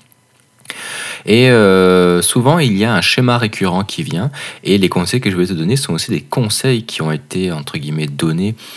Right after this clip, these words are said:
par des personnes qui ont réussi, par des personnes qui ont, euh, une expérience en entrepreneuriat et puis en business, en affaires, supérieure finalement à celle que j'ai rencontrée,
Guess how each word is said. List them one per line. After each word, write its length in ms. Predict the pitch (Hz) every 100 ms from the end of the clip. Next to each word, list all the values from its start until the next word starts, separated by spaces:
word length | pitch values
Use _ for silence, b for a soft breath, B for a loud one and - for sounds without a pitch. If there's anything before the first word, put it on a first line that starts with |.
| B B
par 140 | 113
des 100 | 127
personnes 380 | 110 82 - 101
qui 80 | 95
ont 100 | 82
réussi, 380 | 80 78 - -
par 140 | 82
des 100 | 80
personnes 400 | 76 78 - 95
qui 240 | 95 - 82
ont, 160 | 87 - B B B
euh, 240 | 65 - 135
une 140 | 76
expérience 640 | 92 - 90 90 95 95 -
en 120 | 71
entrepreneuriat 1000 | 69 - 67 - 80 78 82 87 90 87
et 40 | -
puis 320 | - - 80
en 220 | 71 67
business, 400 | 67 71 85 90
en 60 | 80
affaires, 400 | 73 - 92 85
supérieure 600 | - - - 73 80 87
finalement 360 | - 143 160 143
à 80 |
celle 220 | 139 170 -
que 100 | 156
j'ai 100 | 147
rencontrée, 560 | 139 139 135 - 139